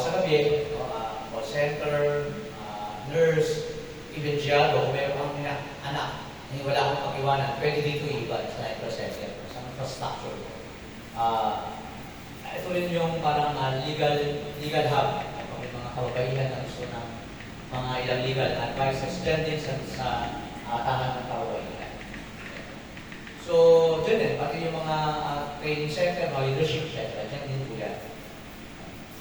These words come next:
Ah, yung mga kabuhayan, so marami naman nagsasabi ng kabuhayan, pero at least, parang itong sa kabuhayan party list,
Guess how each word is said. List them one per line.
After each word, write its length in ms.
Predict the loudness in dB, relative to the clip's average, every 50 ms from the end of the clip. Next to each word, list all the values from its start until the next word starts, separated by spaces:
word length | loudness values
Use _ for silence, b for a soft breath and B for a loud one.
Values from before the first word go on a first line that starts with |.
| -12 -8 -2
Ah, 160 | 2 4 4
yung 240 | 4 4 4 2 2
mga 160 | 2 2 2 2 2
kabuhayan, 480 | 2 2 4 6 8 8 8 8 8
so 160 | 6 4 2 0 0
marami 180 | 0 2 2 0 0
naman 240 | -2 -2 -2 -4 -4
nagsasabi 400 | -4 -4 -4 -2 -2 -2 -4 -4
ng 80 | -4
kabuhayan, 440 | -4 -4 -2 -2 -2 0 0 0 -2 0 0 4
pero 100 | 4 4 4
at 80 | 4
least, 400 | 2 -2 -2 -4 -6 -6 -8 -10 -12 -12 -12 -12 -6
parang 240 | -2 -2 0 0 0
itong 400 | -2 -2 -2 -2 0 0 -2 -2 -4 -6 -6 -6 -6
sa 240 | -6 -6 -6 -6 -6 -8 -10 -8
kabuhayan 400 | -8 -2 0 2 4 4 2 2
party 400 | 0 0 0 0 -2 -4 -6 -6
list, 160 | -6 -8